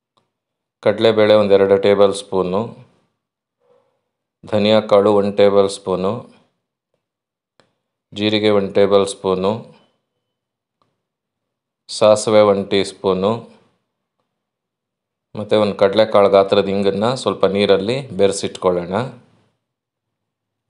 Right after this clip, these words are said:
ಕರಿಬೇವು ಒಂದು ನಾಲ್ಕು ಎಸಳು. ಕೊತ್ತಂಬರಿ ಸೊಪ್ಪು ಒಂದು ಸ್ವಲ್ಪ.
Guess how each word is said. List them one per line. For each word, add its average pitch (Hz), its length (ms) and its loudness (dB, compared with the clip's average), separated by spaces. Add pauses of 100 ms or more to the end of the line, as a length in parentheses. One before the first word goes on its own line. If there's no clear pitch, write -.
(3000)
ಕರಿಬೇವು 107 420 2
ಒಂದು 104 140 0
ನಾಲ್ಕು 95 420 0
ಎಸಳು. 98 640 -6 (1500)
ಕೊತ್ತಂಬರಿ 104 420 -2
ಸೊಪ್ಪು 104 360 -4 (220)
ಒಂದು 98 180 -4
ಸ್ವಲ್ಪ. 117 320 -2